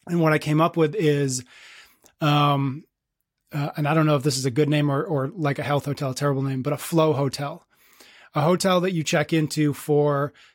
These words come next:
three days, four days, five days when you have a book to finish, a screenplay to write, a business plan to, to come up with, uh,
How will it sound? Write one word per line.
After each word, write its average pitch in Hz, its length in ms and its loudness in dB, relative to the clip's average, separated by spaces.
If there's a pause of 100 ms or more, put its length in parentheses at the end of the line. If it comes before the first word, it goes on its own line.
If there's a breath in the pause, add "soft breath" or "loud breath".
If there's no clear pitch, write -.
(120)
three 160 180 2
days, 151 220 2
four 147 200 0
days, 147 180 0
five 139 260 -2
days 139 240 0
when 147 200 2
you 147 120 4
have 139 640 0 (520 soft breath)
a 147 160 2
book 143 300 0
to 135 80 -2
finish, 139 540 -2
a 139 360 0
screenplay 147 480 0
to 143 80 2
write, 139 360 2
a 151 80 -4
business 139 360 0
plan 139 280 0
to, 139 80 0 (160)
to 147 120 -2
come 143 200 0
up 135 180 0
with, 139 280 0
uh, 139 420 0